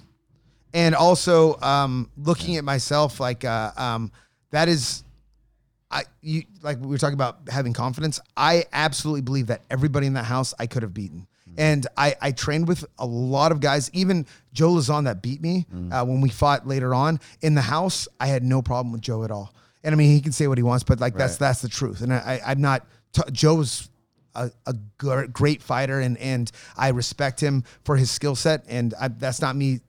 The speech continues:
Speaker 1: say, like, with
Speaker 2: Sure, sure,
Speaker 1: bravado,
Speaker 2: sure,
Speaker 1: but
Speaker 2: sure, sure, sure.
Speaker 1: I mean, you know, like, if you train with people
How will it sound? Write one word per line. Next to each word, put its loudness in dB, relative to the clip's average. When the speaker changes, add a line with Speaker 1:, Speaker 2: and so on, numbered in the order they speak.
Speaker 1:
say, -6
like, -4
with -4
Speaker 2:
Sure, 0
sure, 0
Speaker 1:
bravado, 0
Speaker 2:
sure, -2
Speaker 1:
but -4
Speaker 2:
sure, -10
sure, -10
sure. -10
Speaker 1:
I -2
mean, 0
you -2
know, -2
like, -8
if -2
you 2
train 0
with -2
people -2